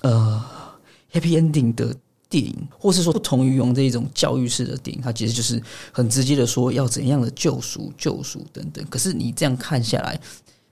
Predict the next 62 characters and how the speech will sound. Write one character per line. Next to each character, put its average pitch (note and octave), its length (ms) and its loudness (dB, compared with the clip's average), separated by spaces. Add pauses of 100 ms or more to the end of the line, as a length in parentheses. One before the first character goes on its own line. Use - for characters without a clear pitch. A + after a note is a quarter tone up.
(180)
这 - 100 2
样 D#3+ 80 2
等 - 120 0
于 A2 40 2
是 C#3 260 4
把 - 440 -8
悲 C3 240 4
剧 C3 220 0
当 C3 260 2
作 C3 260 0
成 - 300 -4
一 B2+ 180 -6
种 A2 300 -6 (1700)
励 D3+ 240 4
志 A#2+ 260 4
的 B2 180 -4 (120)
商 C3 280 2
品， C#3+ 240 -4 (200)
在 - 260 -2
四 - 300 4
处 A#2 340 0
的 - 180 -8 (140)
兜 B2 180 0
售。 - 320 -2 (200)
那 F3+ 80 0
反 - 280 -2
而 E3 240 -8 (680)
像 D3 260 2
力 D#3+ 120 4
这 C3 140 0
样 B2 80 2
的 B2 80 -2
处 B2 240 0
理 B2+ 100 4
的 - 120 -4
方 A#2+ 200 -4
式， - 160 -4 (160)
在 F3+ 160 4
这 D#3 160 4
种 C3 140 0
社 - 140 2
会 C#3+ 80 4
语 D3+ 160 -2
境 B2+ 180 4
下， A#2+ 140 0
好 - 200 -4
像 C#3+ 220 2
就 C3+ 80 2
是 C3 140 0
它 C#3+ 120 -4
好 D3 200 -4
像 C3+ 160 0
是 C#3 120 0
一 B2 80 0
个 B2+ 80 -4
比 - 140 -12
较 - 80 -4
不 C3 240 -4
应 C#3 60 -2
该 - 160 -4
发 - 260 -6
生 - 180 -6